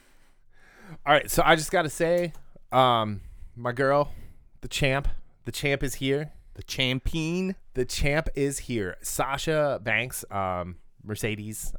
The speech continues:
Speaker 1: I, I don't even know how to pronounce her last name. Visetto. Um,
Speaker 2: So that's her real name,
Speaker 1: yeah,
Speaker 2: right?
Speaker 1: that's her
Speaker 2: Okay.
Speaker 1: real name. She crushed it. I was so excited. I'm, I'm, I was a little sad that she wasn't Sabine, um, but at the same time,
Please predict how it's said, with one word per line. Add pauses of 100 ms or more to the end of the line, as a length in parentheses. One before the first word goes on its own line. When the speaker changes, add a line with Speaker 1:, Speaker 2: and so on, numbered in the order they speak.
Speaker 1:
I,
I
don't
even
know
how
to
pronounce
her
last
name.
Visetto. (420)
Um, (220)
Speaker 2:
So
that's
her
real
name,
Speaker 1:
yeah,
Speaker 2:
right?
Speaker 1:
that's
her
Speaker 2:
Okay.
Speaker 1:
real
name. (220)
She
crushed
it. (500)
I
was
so
excited.
I'm, (100)
I'm,
I
was
a
little
sad
that
she
wasn't
Sabine, (580)
um, (320)
but
at
the
same
time,